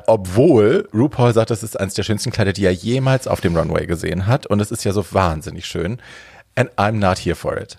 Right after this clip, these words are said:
Also es ist ein nettes Material und sie hat die Silhouette an sich nett gemacht. Dann hat sie aber vorne so eine gefaltete, äh, Bordüre irgendwie sich so vorne über den ganzen Oberkörper genäht, die so rauskommt. Äh, no.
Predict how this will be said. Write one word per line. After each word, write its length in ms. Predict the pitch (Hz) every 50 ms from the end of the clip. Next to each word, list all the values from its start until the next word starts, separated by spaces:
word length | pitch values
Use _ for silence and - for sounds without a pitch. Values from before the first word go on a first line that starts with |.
| _ -
Also 200 | 101 101 98 95
es 80 | 95
ist 140 | 101 113 - 117
ein 60 | 107
nettes 280 | 101 98 - 107 -
Material 720 | - 87 - - - 78 82 78 78 80 82 98 143 151
und 120 | 101 101 -
sie 120 | - 98
hat 140 | 98 - -
die 120 | 92 85 -
Silhouette 460 | 85 - 104 87 92 92 90 - 87
an 80 | 82 80
sich 160 | 107 107 -
nett 160 | 92 85 -
gemacht. 320 | - 85 87 113 123 -
Dann 80 | 104 92
hat 100 | 98 -
sie 80 | - 98
aber 120 | 85 90
vorne 320 | - - 90 92 110 117
so 80 | 95 95
eine 100 | 95 92
gefaltete, 680 | 87 - - 90 90 98 101 113 101 - 104 98 95 - - - - - - - _ _ _ _ -
äh, 300 | 90 87 85 85 87 80 69 - - _ _ _ -
Bordüre 560 | 101 98 95 82 90 90 113 139 143 147 135
irgendwie 240 | - 95 113 110 110
sich 140 | 104 113 -
so 80 | - -
vorne 280 | - - 104 107 113
über 120 | 120 98 98
den 80 | 98
ganzen 200 | 95 98 95 -
Oberkörper 460 | 73 85 95 117 113 - 110 107 - 107
genäht, 300 | 104 104 101 104 101 -
die 60 | 110
so 100 | 95 98
rauskommt. 420 | - 92 95 95 - - 98 95 - - - - - - - _ _
Äh, 120 | - 95 92 - - 98
no. 800 | 120 110 107 107 101 98 95 101 127 160 135 87 69 - -